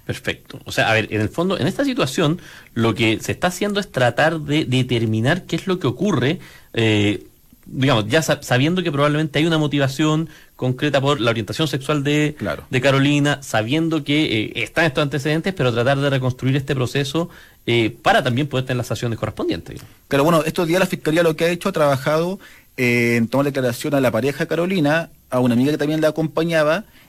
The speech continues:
Speaker 2: y también a Carolina, que ha, ha tenido
Speaker 1: Ujú.
Speaker 2: momentos de, mm, de lucidez mientras estaba hospitalizada, y con eso ya anoche la Fiscalía pudo armar todo el panorama, pudo identificar a lo-, a los presuntos autores, que son los hermanos Miguel y Reinaldo Cortés Arancibia,
Speaker 1: Ujú.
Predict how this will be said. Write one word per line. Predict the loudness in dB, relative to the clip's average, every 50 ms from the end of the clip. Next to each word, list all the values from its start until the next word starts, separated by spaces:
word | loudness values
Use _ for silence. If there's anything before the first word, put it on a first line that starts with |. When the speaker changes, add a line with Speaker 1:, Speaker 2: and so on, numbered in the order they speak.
| -12 -8
Speaker 2:
y | -2 0
también | 2 2 4 4 4
a | 4
Carolina, | 2 2 2 2 2 2 2
que | 2
ha, | 0 0
ha | -2 -2
tenido | -2 -2 0 2 2 2
Speaker 1:
Ujú. | 2 2
Speaker 2:
momentos | 2 2 2 0 0 -2 -2 -2 0
de, | -2 -2 0 0 0 0 0 0 2 2 2 2 2 2 2
mm, | 2 2 0 0 -2 -2
de | 0 0
lucidez | 2 2 2 0 0 2 2 2 2 2 2 0 0
mientras | -2 -2 -4 -6
estaba | -4 0 0 2 2
hospitalizada, | 2 0 -2 -2 -2 -2 0 0 2 2 2 0 -2 -6 -12 -20 -20 -20 -20 -20 -14 -4
y | -4 -2 0
con | 2 2 2
eso | 2 2 2 2 2 2
ya | 4 4 4 4 4 2
anoche | 0 0 0 0 -2 -4 -2 -2
la | -2 0
Fiscalía | -2 -2 -4 -2 -2 0 2 2 0 0
pudo | 0 0 2 2
armar | 2 4 2 0 0
todo | 0 -2 -2
el | -2
panorama, | 0 0 0 2 2 2 2 0 -2 -4 -10 -16 -20 -20 -20 -20 -20 _
pudo | -4 -2 0 2 2 2 2 2
identificar | 2 0 0 -2 -4 -4 -2 0 2 2
a | 2
lo-, | 2 2 2 2 2 2 2 2 2 0 0 -2 -2 -2
a | 0 0
los | 2 2 2 2 0 0
presuntos | -2 -2 -2 0 0 0 2 2 0
autores, | 0 2 2 2 2 2 0
que | -4 -6
son | -6 -4 -2 0 2 2 4 4
los | 4 4
hermanos | 4 4 4 4 4 4 2 2 2 2
Miguel | 2 2 2 0 0 -2 -2
y | 0
Reinaldo | 0 2 2 2 2 2 2 0 0 0 2 2 2 0 0 0
Cortés | -2 -2 -2 -2 -4 -4 -2
Arancibia, | -2 -2 -2 -2 0 0 0 2 0 0 0
Speaker 1:
Ujú. | 0 2 2 2 0